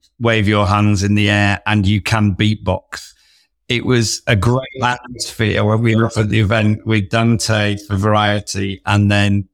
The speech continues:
Testament, who was launching a thing called D-List, both kind of pushing the key messages we wanted across the whole conference.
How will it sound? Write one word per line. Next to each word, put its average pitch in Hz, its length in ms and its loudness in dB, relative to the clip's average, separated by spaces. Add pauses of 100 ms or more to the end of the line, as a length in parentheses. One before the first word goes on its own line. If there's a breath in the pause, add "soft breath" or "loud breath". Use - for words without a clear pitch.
Testament, 104 920 -2
who 104 120 2
was 98 280 -2
launching 101 560 0
a 101 60 0
thing 101 180 0
called 95 240 0
D-List, 95 720 -4
both 98 260 -2 (100)
kind 98 160 -4
of - 60 -12
pushing 95 520 0 (500 soft breath)
the 98 100 -20 (100)
key 104 220 0
messages 101 500 0
we 101 100 2
wanted 95 680 0
across 92 380 -2
the 92 60 -6
whole 98 200 2
conference. 95 640 -2